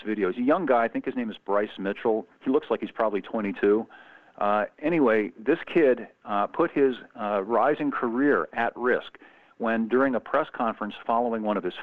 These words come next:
fights, uh, on E S P N, on live T V, he went on a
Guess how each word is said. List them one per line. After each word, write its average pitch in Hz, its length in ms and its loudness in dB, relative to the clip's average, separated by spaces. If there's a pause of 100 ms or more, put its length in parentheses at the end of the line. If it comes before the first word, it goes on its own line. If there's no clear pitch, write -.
(100)
fights, 135 320 0 (560)
uh, - 20 -2
on 107 300 0
E 127 200 -2
S 135 120 0 (120)
P 131 120 2
N, 131 300 0
on 95 340 -4
live 120 260 2 (160)
T 117 140 -4
V, 107 400 -2 (220)
he 170 100 2
went 156 180 4
on 135 140 2
a 120 40 -4